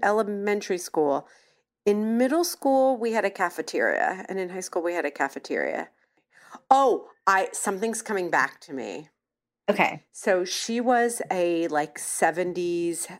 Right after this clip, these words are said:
Speaker 1: health food nut. Like
Speaker 2: Yes.
Speaker 1: carob, like,
Speaker 2: Yes.
Speaker 1: all natural peanut butter. And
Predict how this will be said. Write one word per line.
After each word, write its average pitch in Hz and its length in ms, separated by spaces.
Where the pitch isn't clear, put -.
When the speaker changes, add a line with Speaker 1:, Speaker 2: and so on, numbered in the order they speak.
Speaker 1:
health 139 420
food 175 260
nut. 190 380
Like 226 160
Speaker 2:
Yes. - 560
Speaker 1:
carob, 151 800
like, 135 220
Speaker 2:
Yes. - 260
Speaker 1:
all 156 300
natural 151 340
peanut 143 380
butter. 165 420
And 165 160